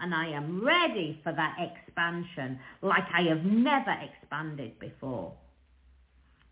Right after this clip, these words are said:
Or you can go, "Ah, I just wanna hide."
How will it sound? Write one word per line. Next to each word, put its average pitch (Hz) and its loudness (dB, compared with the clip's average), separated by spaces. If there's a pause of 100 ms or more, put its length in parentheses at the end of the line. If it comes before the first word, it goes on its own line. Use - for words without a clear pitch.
(120)
Or 202 2 (840)
you 190 -4
can 180 -2
go, 156 -4 (160)
"Ah, - -4 (920)
I 381 -10
just 381 -6
wanna 370 -4
hide." - -6